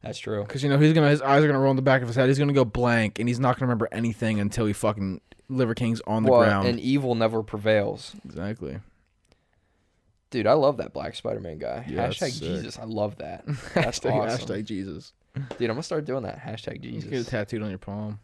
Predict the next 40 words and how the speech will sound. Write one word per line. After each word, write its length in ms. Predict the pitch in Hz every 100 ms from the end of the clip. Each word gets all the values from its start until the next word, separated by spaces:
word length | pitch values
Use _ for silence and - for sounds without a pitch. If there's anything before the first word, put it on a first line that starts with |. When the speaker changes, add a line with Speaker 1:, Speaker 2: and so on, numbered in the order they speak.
| _
Speaker 1:
I 100 | -
should, 320 | - 123 123
actually. 500 | 107 107 - - - 139 _ _ _ _ _ _ _ _
I'll 100 | 117
get 180 | 120 117
that, 280 | 113 104 - _
uh, 320 | 110 110 104
the 120 | 104 104
Bible 320 | 110 110 107
verse 300 | - - -
on 100 | 101
there, 100 | 110
Speaker 2:
Just 120 | -
Speaker 1:
too. 260 | 120 110 110 - _ _ _ _ _ _ _ _
Philippians 640 | 110 110 110 113 113 120
Speaker 2:
Bro, 80 | 113
Speaker 1:
four 160 | 110
thirteen. 340 | 110 104 - 110
Speaker 2:
looking 160 | 139 131
at 120 | 127
your 80 | 104
hand. 360 | 107 113 110
Bro, 140 | 113 120
what 60 |
are 40 | 127
you 40 |
doing? 220 | 123 127
I'm 100 | 113 104
reading 120 | 98
the 60 |
Bible. 380 | 95 95 104 113 _ _ _ _ _ _ _ _
Speaker 1:
Yeah. 240 | - 110 131 - _ _ _ _ _ -
Speaker 2:
Reading 180 | 101 101
the 80 |
Speaker 1:
It's, 40 | 90
Speaker 2:
Bible. 100 | 95
Speaker 1:
it's 140 | 127
my 80 | 117
daily 280 | 110 113 110
motivation. 640 | 110 104 110 110 - 143